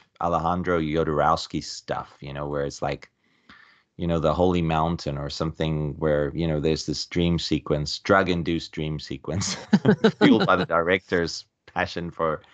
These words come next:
Speaker 1: you know, illicit substances most often. But I'm not saying Boorman was high when he did this, but there's definitely some
Speaker 2: <laughs>
Speaker 1: quality of that
Speaker 2: Well,
Speaker 1: in there, I think, some
Speaker 2: never know.
Speaker 1: psychedelic effect. Yeah, it's like a dream
Speaker 2: <laughs>
Speaker 1: sequence. Yeah.
Speaker 2: Mm-hmm.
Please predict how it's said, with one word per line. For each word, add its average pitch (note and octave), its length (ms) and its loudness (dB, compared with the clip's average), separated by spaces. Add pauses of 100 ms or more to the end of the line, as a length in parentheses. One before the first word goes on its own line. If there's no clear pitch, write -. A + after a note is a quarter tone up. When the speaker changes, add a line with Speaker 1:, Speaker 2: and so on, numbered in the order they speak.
(340)
Speaker 1:
you F#2 100 -2
know, D#2+ 160 2
illicit E2 480 -2
substances D#2 680 -4
most D2+ 280 -4
often. D2+ 280 -4
But D#2 220 -2 (380)
I'm F#2 120 0
not A2 160 2
saying G2 240 0
Boorman F#2 360 2
was D2+ 140 -2
high D#2+ 180 -2
when D#2 140 -4
he D2 80 -8
did D2+ 220 -6
this, C#2+ 180 -10
but - 160 -6
there's F2+ 200 -2
definitely A#2 340 -2
some F#2+ 400 2 (280)
Speaker 2:
<laughs> - 320 2
Speaker 1:
quality A2+ 540 4
of D#2+ 120 -10
that D#2+ 180 2
Speaker 2:
Well, F3+ 220 8
Speaker 1:
in E3 60 2
there, D2+ 240 -6
I F#2 140 -2
think, C#2+ 320 -8
some F2+ 180 -4 (120)
Speaker 2:
never B2+ 320 2
know. F3 80 4
Speaker 1:
psychedelic C3 280 4 (320)
effect. - 360 -12 (200)
Yeah, D#3 240 0
it's C3 140 -4
like C3 180 -2
a - 40 -6
dream D#3 320 -4
Speaker 2:
<laughs> E3 120 -8
Speaker 1:
sequence. - 440 -14 (340)
Yeah. E3 240 -8
Speaker 2:
Mm-hmm. A#2+ 320 -6